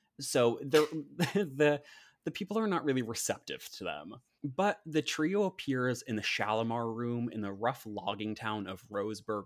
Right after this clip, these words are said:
Oregon, and are recorded by a local radio station, which is a really big deal for peop-, like, a trio at this point. Their signature song is Flying Home, which becomes popular among listeners, and some of their tracks still exist from these recordings today.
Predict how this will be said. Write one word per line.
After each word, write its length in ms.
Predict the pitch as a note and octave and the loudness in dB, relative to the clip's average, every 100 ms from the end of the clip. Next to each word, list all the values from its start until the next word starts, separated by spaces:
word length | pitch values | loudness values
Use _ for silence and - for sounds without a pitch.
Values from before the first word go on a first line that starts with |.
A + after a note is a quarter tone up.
| - | -4
Oregon, 500 | C#3 C#3+ C#3 C#3+ C#3 | 0 0 2 2 2
and 300 | C3 A2+ G#2 | 0 -2 -2
are 80 | A2 | -4
recorded 480 | A2 - D#3+ E3 D#3+ | -6 -4 -4 -4 0
by 100 | A#2 | 0
a 80 | G2+ | 0
local 340 | G#2 G#2+ A2 | -2 -2 -4
radio 360 | G#2 A2 A2 G#2+ | -4 -8 -6 -6
station, 600 | - G#2+ G#2+ A2+ G#2+ A2 - - | -4 -4 -4 -4 -4 -8 -12 -8
which 320 | B2+ A#2+ - - - | 0 0 0 -4 2
is 200 | D3 C#3 | 2 4
a 100 | C#3+ | -2
really 300 | D#3 G3 F#3 | 0 0 0
big 280 | D#3+ C3 | 0 -2
deal 300 | A2 A2+ G#2 | -2 0 0
for 160 | - F#2+ | -2 -10
peop-, 240 | - F#2+ - | -8 -10 -6
like, 200 | G#2+ F#2+ | -6 -6
a 60 | G#2 | -8
trio 480 | - - G#2+ F#2 D#2 | -10 -8 -6 -4 -4
at 140 | E2+ | -8
this 140 | - | -12
point. 360 | - E2 D2+ D#2 _ _ _ _ - | -12 -12 -10 -12 _ _ _ _ -2
Their 100 | C3+ | -2
signature 480 | - F#3 F#3 - | -2 -4 -4 -6
song 440 | E3 D3 C3+ C3 C3 | -4 0 2 2 0
is 260 | A2 G2+ | 0 -2
Flying 520 | - - A#2 B2+ B2 A2+ | -6 -8 -4 -2 -2 -4
Home, 520 | - G#2+ G#2+ G#2+ G#2+ | -4 -4 -2 -4 -6
which 200 | A2+ - | -8 -8
becomes 520 | B2+ D3 D3 C#3+ - - | -8 -4 -4 -4 -10 -10
popular 500 | - G#2+ A#2 G#2+ G#2 | 0 0 0 -4 -4
among 340 | G2+ G2 G2 | -4 -4 -6
listeners, 560 | C3 D3+ D#3 D3+ C#3+ C#3 - | -6 -4 -2 0 -2 -4 -4
and 260 | A#2 A2 | -2 -2
some 160 | - D#3 | -4 -6
of 60 | F3+ | -4
their 100 | F3+ | -6
tracks 400 | - A2 A#2+ - | -2 0 0 -6
still 220 | - G#2+ | -4 -4
exist 400 | G#2 G2+ G#2+ - | -6 -4 -6 -4
from 140 | G#2+ | -6
these 180 | G#2 G2 | -4 -6
recordings 560 | G#2 - F#2 E2 E2+ - | -8 -8 -8 -6 -8 -10
today. 480 | - D2 - - | -10 -8 -8 -10